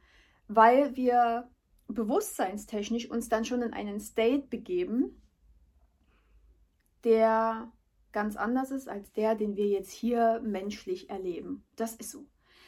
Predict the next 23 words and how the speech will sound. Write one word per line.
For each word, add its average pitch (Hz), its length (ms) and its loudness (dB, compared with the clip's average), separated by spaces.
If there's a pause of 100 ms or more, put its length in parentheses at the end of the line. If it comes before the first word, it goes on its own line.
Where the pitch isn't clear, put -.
(160)
Das 185 160 -12
kann 285 200 2
dann 277 120 4
in 247 120 0
so 233 100 2
eine 220 260 2
Vorfreude 220 920 4
führen. 165 480 -2
Und 220 180 -4
diese 285 180 6
Vorfreude 269 680 2
kann 269 220 2
dann 277 120 4
natürlich 254 320 -2
unsere 269 280 -6
Frequenz 285 440 0
erhöhen. 214 300 -2
Und 220 100 -6
ihr 247 100 0
kennt 294 280 2
das 226 160 -6
alles, - 340 -16
ne? 277 220 -4